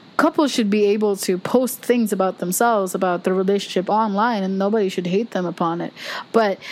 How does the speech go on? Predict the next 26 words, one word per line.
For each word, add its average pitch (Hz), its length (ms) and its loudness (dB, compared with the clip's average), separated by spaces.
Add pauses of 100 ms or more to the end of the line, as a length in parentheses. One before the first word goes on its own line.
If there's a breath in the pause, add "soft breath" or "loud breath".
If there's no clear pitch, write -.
(340 loud breath)
it 269 140 4
was 294 220 2
just 233 180 2
weird. 233 460 2
Like, 208 200 0
I 262 200 4
was 285 340 0 (220)
looking 240 420 2
at 262 120 0
the 233 60 -2
post 240 280 2
like, 196 180 2 (460)
"This 269 180 2
is - 80 -2
about 285 260 2
Baekhyun?" 330 560 0
Like, 220 200 2
I, 240 120 4 (100)
I 302 40 2
thought 370 260 0
this 330 120 2
was 339 80 2
about 320 240 0
Jared 254 240 2
Goff 254 240 2
to, 226 100 0